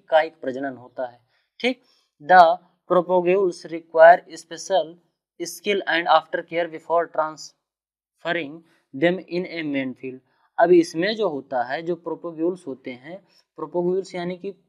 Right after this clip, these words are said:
प्रोपोगेशन के बाद जो तैयार छोटा सा पौधा होता है, वो जो पौधा होता है वो स्पेशल प्रकार के एक स्किल मांगता है आफ्टर केयर मांगता है ट्रांसप्लांटिंग से पहले।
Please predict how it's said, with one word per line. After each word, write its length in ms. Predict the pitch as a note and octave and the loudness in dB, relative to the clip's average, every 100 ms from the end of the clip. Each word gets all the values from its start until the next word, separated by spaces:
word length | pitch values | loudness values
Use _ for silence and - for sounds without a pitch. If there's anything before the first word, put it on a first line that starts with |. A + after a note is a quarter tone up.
| _ _ _ _ | _ _ _ _
प्रोपोगेशन 540 | D#3+ D#3 F3 F3 - F3 | -4 -4 -6 -8 -8 -8
के 100 | F3+ | -4
बाद 180 | F3+ | -4
जो 80 | F3 F3 | -6 -2
तैयार 300 | D#3+ D#3 E3+ | 2 4 4
छोटा 300 | - D#3 E3 | 2 -4 -4
सा 140 | E3 E3+ | -6 0
पौधा 300 | C#3+ C#3 D3 | 0 0 -6
होता 320 | A#2+ A#2 B2 | -10 -14 -16
है, 200 | B2 F3+ _ _ _ _ | -16 -20 _ _ _ _
वो 120 | D#3+ | -4
जो 120 | F3+ F#3 | -2 -2
पौधा 320 | E3+ D3 E3 | -4 0 0
होता 340 | E3+ D3+ - C#3+ | 0 0 0 0
है 160 | D#3+ | 0
वो 200 | F#3+ G3 | -2 -2
स्पेशल 340 | F3 E3 D#3 F3+ | -4 -8 -6 -6
प्रकार 340 | F3 D#3+ E3 | -4 -4 -4
के 140 | D#3+ F3 | -4 -6
एक 120 | E3+ | -6
स्किल 320 | D3+ - E3+ D3+ | -16 -12 -12 -10
मांगता 420 | C#3+ C#3 C#3 C#3+ | -12 -12 -4 -4
है 220 | C#3+ G#3+ _ _ _ - | -2 -6 _ _ _ 4
आफ्टर 320 | D3 - F3+ E3+ - | 4 2 -4 -4 0
केयर 180 | E3 | 0
मांगता 400 | D#3 D3 C#3 C#3 | 2 -4 -6 -10
है 80 | D3+ | -12
ट्रांसप्लांटिंग 720 | D#3 D#3 D3 D3 D3+ C#3+ D3 C#3+ | -4 -4 -4 -4 -6 -6 -12 -14
से 120 | C#3 | -16
पहले। 320 | C#3 A#2+ | -14 -16